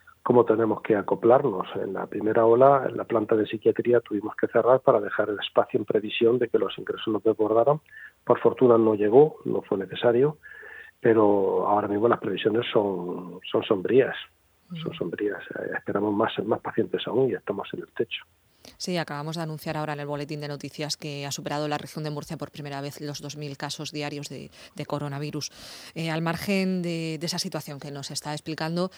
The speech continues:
Speaker 2: también queríamos hablar con usted de lo que se conmemora hoy, que es el Día Mundial de la Lucha contra, contra la Depresión. Queremos aprovechar también los micrófonos de Onda Regional para poder informar sobre esta enfermedad y también s-,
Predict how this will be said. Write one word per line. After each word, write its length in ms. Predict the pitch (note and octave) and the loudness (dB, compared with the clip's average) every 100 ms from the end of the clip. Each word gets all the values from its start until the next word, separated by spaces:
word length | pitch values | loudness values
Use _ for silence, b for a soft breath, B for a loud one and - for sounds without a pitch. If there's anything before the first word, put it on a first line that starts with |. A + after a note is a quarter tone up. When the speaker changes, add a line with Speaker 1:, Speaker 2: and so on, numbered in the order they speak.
| B B | B B
Speaker 2:
también 280 | - D#3 E3+ | -8 -6 -4
queríamos 380 | F3 E3 E3 E3 | -6 -6 -6 -6
hablar 240 | D3+ D#3 | -6 -8
con 100 | - | -6
usted 340 | E3 D3+ D#3+ D#3+ | -8 -6 -6 -4
de 100 | F3+ | -2
lo 280 | F3 D#3+ D3+ | -2 -4 -6
que 720 | - C#3+ C#3 C3+ C3+ C3 B2+ | -10 -10 -10 -10 -10 -12 -10
se 240 | C3 - C#3+ | -8 -8 -8
conmemora 540 | - D3 D3 D#3+ D3+ | -8 -6 -6 -6 -4
hoy, 120 | D#3 | -4
que 120 | F3 E3+ | -4 -6
es 120 | - | -6
el 260 | D3+ C#3+ | -8 -10
Día 320 | C#3 E3 D#3 D#3 | -6 -4 -2 -4
Mundial 400 | D#3 D3 C#3+ D3 | -6 -8 -8 -6
de 100 | D3+ | -6
la 100 | C3+ | -6
Lucha 240 | D3 E3 | -8 -10
contra, 480 | D3+ D3 D3 C#3+ C3+ | -12 -12 -10 -12 -12
contra 260 | D3 C#3 | -12 -10
la 80 | C#3 | -10
Depresión. 580 | C3 C3 D3 C#3+ F3 F#3 B B B | -10 -10 -8 -4 -2 -4 B B B
Queremos 300 | D#3 D3+ D#3 | -8 -6 -6
aprovechar 400 | G3 E3+ E3 F3 | -4 -4 -4 -6
también 240 | - D#3+ D#3+ | -8 -8 -8
los 140 | D#3 | -8
micrófonos 420 | D3+ D#3 E3+ D#3+ | -8 -8 -8 -8
de 140 | D#3 D3 | -8 -8
Onda 160 | D3+ | -8
Regional 460 | D3+ D3 - D#3 F#3 B B | -8 -10 -8 -6 -6 B B
para 180 | - D3+ | -6 -4
poder 240 | C#3+ D#3 F3+ | -2 0 0
informar 640 | G3 - F3 F3 F3 E3 | -2 -2 -2 0 -2 -2
sobre 720 | - - C#3+ D3 C#3+ C#3 C3+ | -6 -6 -6 -6 -6 -6 -8
esta 180 | - - | -8 -6
enfermedad 480 | E3 E3 D#3 D#3+ E3+ | -6 -6 -6 -2 -2
y 80 | - | -4
también 240 | D#3+ D#3 F3+ | -6 -4 -4
s-, 240 | - - | -4 -8